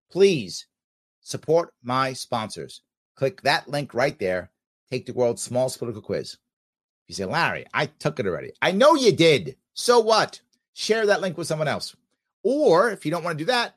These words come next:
okay, there's, like, six or seven other tests there. The human respect test, police accountability test, all types of tests and quizzes there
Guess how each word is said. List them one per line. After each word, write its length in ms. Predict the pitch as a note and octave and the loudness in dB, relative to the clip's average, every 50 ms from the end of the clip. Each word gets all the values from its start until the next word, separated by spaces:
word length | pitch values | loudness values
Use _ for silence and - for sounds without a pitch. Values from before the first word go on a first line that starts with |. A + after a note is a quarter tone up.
| _ - | _ -8
okay, 440 | D#3 G3 - A3+ G3+ G#3 A#3 C#4 - _ _ _ _ _ _ _ | -8 -4 0 0 2 2 0 -2 -6 _ _ _ _ _ _ _
there's, 200 | - A3+ B3+ - | 2 2 2 2
like, 180 | C4+ B3+ A#3 - | 0 -4 -4 -6
six 340 | - - A#3 A3+ A3+ - - | -6 -4 -4 -4 -4 -4 -6
or 100 | G#3 F#3+ | -4 -4
seven 400 | - - A3 G#3 G3 F3+ F3+ - _ _ | -4 -2 0 0 0 -2 -4 -8 _ _
other 240 | - G3 F#3+ G3 F#3 | 0 2 2 2 2
tests 360 | F#3 - G#3 G#3 G#3+ - - | 0 -2 -4 -4 -4 -4 -4
there. 180 | B2+ G2+ D2 - | -4 -6 -6 -6
The 80 | D#2+ | -10
human 300 | - - C3+ B2+ B2 A#2 | -10 -8 -6 -6 -6 -6
respect 420 | A2 G#2+ - - - E3+ D#3+ - - | -6 -8 -8 -6 -6 -6 -6 -6 -4
test, 340 | - D#3+ E3 D#3 D#3 - - | -2 -2 0 -2 -2 -6 -6
police 240 | - C#3 C3 A2+ - | -4 -4 -4 -4 -6
accountability 600 | A#2 - C#3+ C#3 - F#2+ E3 F#3 F3+ D#3+ D#3+ D3+ | -10 -10 -10 -6 0 2 2 2 2 0 -2 -2
test, 340 | - E3 D#3 D#3 D3+ - _ _ _ _ _ _ _ | 0 0 0 0 -2 -4 _ _ _ _ _ _ _
all 300 | F3+ G#3 A#3 B3 B3+ B3 | 4 6 8 8 8 6
types 400 | - - G#3+ G#3+ G#3+ F3+ - - | 4 2 0 2 2 0 0 -4
of 100 | E3 D3+ | -4 -4
tests 300 | - F3+ F3+ F3 - - | -2 -2 -2 -2 -2 -6
and 120 | E3 D3+ | -12 -8
quizzes 360 | - - F3 D#3 C3+ C#3 G#2 G#2+ | -6 -4 -4 -4 -4 -6 -2 0
there 320 | B2 A#2+ A#2+ A#2+ A2+ | 2 2 2 2 0